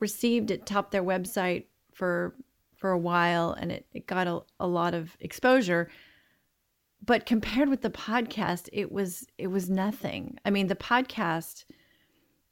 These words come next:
like, people know the story from the podcast. It has, you know, fifty million downloads, and, and it was yet the same story. And so it's been interesting to me to see the,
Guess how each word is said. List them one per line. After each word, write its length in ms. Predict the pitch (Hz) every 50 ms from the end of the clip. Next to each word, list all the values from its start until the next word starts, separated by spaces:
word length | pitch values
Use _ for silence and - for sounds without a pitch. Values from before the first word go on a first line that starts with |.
| - -
like, 200 | - 202 190 190
people 280 | - 254 302 294 269 233
know 220 | 220 214 214 214
the 120 | 214 202 220
story 320 | 208 - - 185 180 175
from 200 | 175 175 180 180
the 80 | 175 170
podcast. 680 | 175 - 226 226 226 240 - - 196 - 156 160 - -
It 80 | 185
has, 280 | 190 190 185 180 - -
you 100 | - 202 180
know, 80 | 165 - -
fifty 340 | 233 226 - - 233 220
million 400 | 214 196 190 196 190 185 190 185
downloads, 680 | 170 175 165 180 185 180 - - 107 123 - - 254 247 - -
and, 480 | - 190 190 185 185 180 180 175 - - - - - - - _ _ _ _ _ -
and 120 | 202 214
it 80 | 220 214
was 160 | 233 220 202
yet 220 | 240 240 226 220
the 80 | - 220
same 360 | 202 - - 240 214 214 208
story. 560 | 202 - - - 190 185 190 180 - - - -
And 100 | - 202
so 80 | - 240
it's 160 | 208 208 -
been 160 | - 247 240 -
interesting 540 | - - 233 254 262 233 - - 233 214 202
to 140 | - - 202
me 340 | 180 180 180 185 185 175 165
to 120 | - 156
see 380 | 160 - - - 190 190 180 180
the, 180 | - 175 165